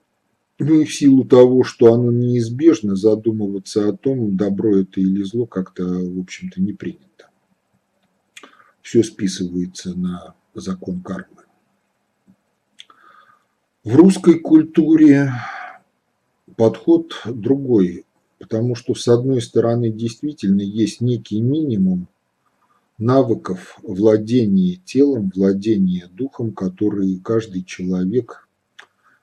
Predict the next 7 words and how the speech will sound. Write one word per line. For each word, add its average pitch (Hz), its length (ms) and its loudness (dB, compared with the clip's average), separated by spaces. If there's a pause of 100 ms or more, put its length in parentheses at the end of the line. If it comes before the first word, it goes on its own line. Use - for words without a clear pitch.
для 92 180 -8
того, 98 360 -2
чтобы 92 680 -6 (560)
быть 98 340 -6 (220)
частью 101 680 -4
общества, 120 680 -4
вносить 104 840 -8